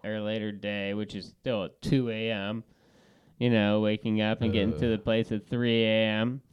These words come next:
Speaker 1: Well, this time I yelled down to the, the spot, and nobody's there. I'm like,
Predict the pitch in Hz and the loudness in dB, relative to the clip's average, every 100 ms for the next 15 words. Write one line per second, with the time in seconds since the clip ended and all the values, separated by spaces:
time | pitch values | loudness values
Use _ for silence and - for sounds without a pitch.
0 | - _ _ _ _ _ 110 104 98 101 | -20 _ _ _ _ _ -2 0 0 -4
1 | _ _ - 123 - - _ - 107 110 | _ _ 0 0 -2 -14 _ -4 -2 0
2 | 123 - 98 101 95 104 101 104 113 104 | -2 -4 -4 -2 0 2 2 2 0 0
3 | 101 107 90 80 - 110 120 127 - - | -2 -4 -6 -6 -8 0 2 2 -2 -4
4 | 95 101 - _ _ _ _ _ _ _ | 0 0 -4 _ _ _ _ _ _ _
5 | _ _ _ _ _ - 101 98 117 - | _ _ _ _ _ -10 -8 -8 -10 -16
6 | _ _ _ _ - 110 110 107 110 92 | _ _ _ _ -6 -4 -4 -8 -6 -8
7 | - - _ _ _ _ _ _ _ _ | -8 -16 _ _ _ _ _ _ _ _
8 | _ _ _ _ _ 139 113 107 | _ _ _ _ _ -10 -8 -8